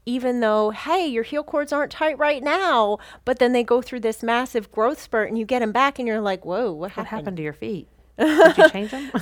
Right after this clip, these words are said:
Speaker 1: So, so that's another reason why, but, um, it does make sense.
Speaker 2: So sometimes I think when we go to look at discharge, I do believe that discharge is a whole process, you know?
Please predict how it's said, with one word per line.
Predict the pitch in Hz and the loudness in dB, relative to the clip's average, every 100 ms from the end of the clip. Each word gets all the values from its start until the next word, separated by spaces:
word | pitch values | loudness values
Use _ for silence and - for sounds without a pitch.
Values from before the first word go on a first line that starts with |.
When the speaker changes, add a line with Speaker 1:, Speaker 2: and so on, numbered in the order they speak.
| 233 | 4
Speaker 1:
So, | 262 247 254 - | 6 6 4 0
so | - 262 | -2 2
that's | 254 277 269 - | 4 4 0 -8
another | 240 233 214 202 | -4 -2 0 -2
reason | 190 202 196 180 | -4 -6 -6 -6
why, | 170 165 175 202 226 | -2 -2 0 0 -2
but, | 196 175 165 180 | -2 -2 -2 -6
um, | 175 160 | -8 -6
it | 196 | -6
does | 202 175 | -4 -4
make | 170 143 | -6 -12
sense. | - - - - | -14 -18 -18 -2
Speaker 2:
So | 285 269 | 2 2
sometimes | - 392 392 - 233 214 | 0 -6 -6 -2 -2 0
I | 202 180 | 0 -2
think | - 175 170 - 226 | -4 -6 -6 -6 -4
when | 208 | -2
we | 208 | -2
go | 190 240 254 | -2 0 0
to | 233 | 0
look | 190 190 | -2 -4
at | 175 151 | -8 -6
discharge, | 156 - - 147 143 143 - | -8 -8 -8 -4 -4 -6 -4
I | 226 | -2
do | 226 302 320 | -2 -2 -2
believe | 240 208 196 190 147 | 0 0 0 -2 -4
that | 175 156 | -6 -2
discharge | 208 202 - 190 170 | -4 -4 -4 -4 -4
is | 156 | -6
a | 151 | -6
whole | 170 156 | -4 -6
process, | - 127 - - 139 - - - | -6 -8 -8 -14 -16 -20 -20 -8
you | 202 | -4
know? | 214 220 | 0 2